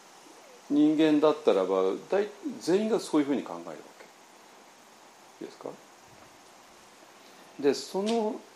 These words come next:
前提のもとに、私っていうのは、まあ、こ-、これで、これが肉体を持ってて、肉体の一部が脳みそで、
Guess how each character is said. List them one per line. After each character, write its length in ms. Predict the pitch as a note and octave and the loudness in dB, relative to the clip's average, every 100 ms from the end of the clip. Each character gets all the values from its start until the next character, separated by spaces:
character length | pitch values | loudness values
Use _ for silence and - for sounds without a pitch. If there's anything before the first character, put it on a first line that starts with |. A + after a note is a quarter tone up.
| - - - | -20 -20 -16
前 320 | C3 D#3+ D#3 | -2 2 2
提 340 | D3+ - D#3 D3 | 0 2 4 4
の 140 | C#3+ | 2
も 140 | C3+ B2+ | 0 -2
と 160 | C3 | -2
に、 500 | C#3 G3 G3 A2+ F2 - - - - - | -2 -2 -2 -2 -4 -12 -20 -20 -20 -6
私 340 | - B2 A#2+ A#2+ | -2 0 -2 -6
っ 20 | |
て 140 | - | -4
い 40 | A2 | -2
う 40 | |
の 100 | A2+ | 0
は、 100 | F#2 | -2
ま 160 | F#2+ G2 | -2 -6
あ、 20 | |
こ-、 260 | - F#2 - | -6 -12 -12
こ 120 | - | -12
れ 80 | F2 | -12
で、 60 | E2 F2 - - - - - B3+ - - - - - - - | -12 -14 -16 -20 -20 -16 -14 -14 -16 -20 -20 -20 -20 -20 -6
こ 80 | C#3 | -2
れ 100 | A2+ | 0
が 240 | G2 F2 F#2 - - - - - | 0 -2 -6 -18 -20 -20 -14 -8
肉 200 | G#2 - | -8 -8
体 180 | - E2 | -10 -10
を 40 | |
持 60 | E2 | -10
っ 40 | |
て 220 | D2 - | -14 -14
て、 460 | D#2+ - C3 F#2 E2+ - - - - - - | -8 2 2 2 -4 -12 -20 -20 -20 -20 -12
肉 180 | A2 F2+ | -12 -10
体 180 | - F2+ | -6 -6
の 80 | F2 | -6
一 180 | E2 G#2 | -12 -10
部 140 | G#2+ | -4
が 100 | C3 | -2
脳 240 | G2 E2 E2 | -2 -6 -12
み 100 | D#2 | -14
そ 160 | E2 | -14
で、 180 | D#2 F2 | -12 -14